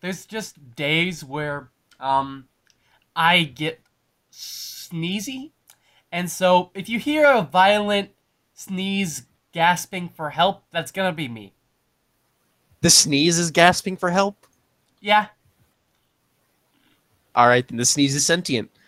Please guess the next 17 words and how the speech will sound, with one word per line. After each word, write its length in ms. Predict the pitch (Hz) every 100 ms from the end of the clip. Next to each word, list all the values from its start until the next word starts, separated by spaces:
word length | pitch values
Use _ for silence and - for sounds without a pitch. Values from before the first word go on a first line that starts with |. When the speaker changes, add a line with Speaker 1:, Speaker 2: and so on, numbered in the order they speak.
| _ _ _ -
Speaker 2:
Also, 640 | 139 170 - 196 139 117 -
fucking... 580 | - 127 135 123 113 - _ _ _ _ _ _ _ _ _ _
That's 180 | 131 127
'cause 180 | - 131
Nick 120 | 143
has 160 | 143 131
been 100 | 123
doing 200 | 131 120
hard 240 | 113 117
cocaine 400 | - 117 127 110
for 100 | 104
the 60 | 113
last 220 | 110 110 -
few 160 | 120
hours. 320 | 113 110 - - _ _ _ _ _ _ _ _ - - _ _ -
Speaker 1:
Oh. 760 | - 190 180 - - 160 127 117 _ _ _ _ _ _ _
Speaker 2:
See? 340 | - 185 233